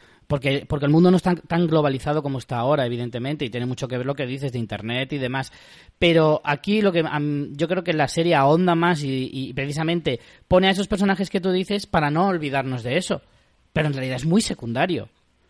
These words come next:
O sea, lo que interesa o lo que la serie te quiere contar son dos cosas. Uno, la metodología política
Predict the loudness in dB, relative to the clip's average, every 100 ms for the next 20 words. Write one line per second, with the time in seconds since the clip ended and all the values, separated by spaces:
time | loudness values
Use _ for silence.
0 | _ -8 -2 -2 -4 _ _ _ 0 2
1 | 4 2 -2 0 -2 0 4 6 4 2
2 | -4 -4 -4 -2 -4 -2 -2 -2 -4 0
3 | -2 -2 -10 _ _ _ _ -4 0 2
4 | 2 0 -2 -8 2 4 4 0 -6 _
5 | _ _ _ _ _ _ _ _ 2 4
6 | 4 4 4 4 2 6 4 4 -2 -4
7 | -6